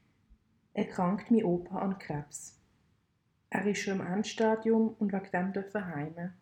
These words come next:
in Ruhe sterben. Er ist immer auf seinem Sofa gelegen. Und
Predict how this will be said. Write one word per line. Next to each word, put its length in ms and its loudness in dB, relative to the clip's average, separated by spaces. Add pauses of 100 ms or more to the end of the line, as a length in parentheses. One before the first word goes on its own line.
(160)
in 140 -2
Ruhe 240 -8 (120)
sterben. 540 -14 (200)
Er 180 4
ist 120 4
immer 200 6
auf 140 -4
seinem 180 0
Sofa 420 0
gelegen. 540 -10 (1080)
Und 520 -2